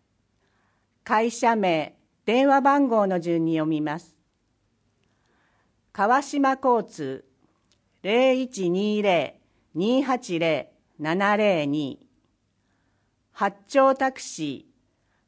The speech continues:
ー、零一二零二五零三三七。細谷タクシ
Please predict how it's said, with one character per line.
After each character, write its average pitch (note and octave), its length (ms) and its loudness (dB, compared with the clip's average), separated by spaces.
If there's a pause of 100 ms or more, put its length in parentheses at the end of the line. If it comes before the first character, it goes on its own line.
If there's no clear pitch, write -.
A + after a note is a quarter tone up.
ー、 - 20 -14
零 B3+ 340 4
一 B3+ 300 -4
二 G#3+ 320 -2
零 E3+ 340 0 (400)
二 B3 380 0
五 A3+ 300 6
零 E3 400 0 (360)
三 B3 360 0
三 F#3+ 420 -2
七。 E3 300 -4 (1400)
細 A3+ 320 2
谷 B3+ 180 4
タ B3 140 0
ク B3 100 -16
シ C#3+ 460 -10